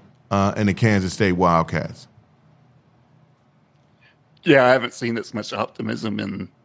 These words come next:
Speaker 2: quite some time, just like you said. Um,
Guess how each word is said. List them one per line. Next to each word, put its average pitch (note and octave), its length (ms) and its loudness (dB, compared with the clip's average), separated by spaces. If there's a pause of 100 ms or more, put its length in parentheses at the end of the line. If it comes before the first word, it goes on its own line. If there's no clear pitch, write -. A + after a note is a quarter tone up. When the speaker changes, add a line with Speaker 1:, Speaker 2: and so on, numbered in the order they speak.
(880)
Speaker 2:
quite E3 420 2
some A#2+ 280 -4
time, A2+ 380 -4
just - 220 -12
like A#2 240 -6
you G#2 100 -6
said. A2 540 -2 (140)
Um, G2 420 -4